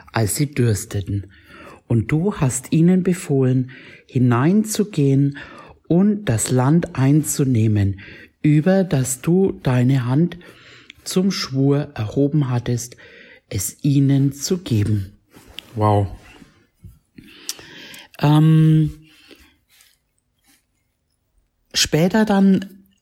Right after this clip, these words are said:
wenn sie dann eben das goldene Kalb gemacht haben, also quasi, wenn sie, äh, abgefallen sind, ähm,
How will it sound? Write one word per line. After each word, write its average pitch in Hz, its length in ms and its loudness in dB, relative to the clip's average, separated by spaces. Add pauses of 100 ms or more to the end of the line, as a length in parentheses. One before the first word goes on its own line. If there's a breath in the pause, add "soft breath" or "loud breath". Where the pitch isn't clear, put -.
(160)
wenn 147 260 2
sie 147 520 2 (340)
dann 143 300 0
eben 143 280 2
das 127 340 0 (420 loud breath)
goldene 143 300 4
Kalb 185 600 0 (220)
gemacht 190 540 -2
haben, 185 480 0 (500 loud breath)
also 139 240 0
quasi, 143 480 0
wenn 147 160 4
sie, 143 320 0 (560 loud breath)
äh, 131 80 -2 (400)
abgefallen 185 800 2
sind, 180 480 2 (640 loud breath)
ähm, 147 460 4